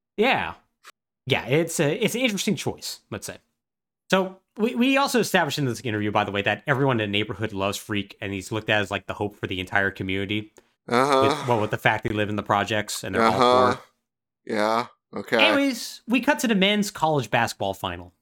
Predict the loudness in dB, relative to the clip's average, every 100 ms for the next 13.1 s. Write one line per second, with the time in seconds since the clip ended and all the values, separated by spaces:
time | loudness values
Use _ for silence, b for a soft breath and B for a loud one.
0 | -8 -4 -4 -6 _ _ _ -8 -6 0
1 | 0 0 -2 -2 -2 -4 -6 -10 -2 0
2 | 2 0 -2 -6 -8 -8 -8 -8 -6 -6
3 | -6 -10 -12 -12 -6 -4 -4 -6 -8 -16
4 | _ b -6 -6 -6 _ _ _ _ _
5 | _ _ 0 0 0 2 2 2 2 2
6 | 4 2 2 2 2 2 2 2 0 0
7 | 2 2 0 0 -2 0 0 0 0 0
8 | 0 0 0 0 -2 -6 -4 -4 -6 -8
9 | _ _ -2 2 4 4 4 2 2 0
10 | 2 2 2 0 -4 -2 0 0 -4 b
11 | b b _ -2 -2 0 0 0 0 0
12 | -4 -2 0 0 -2 -4 -4 0 -2 -2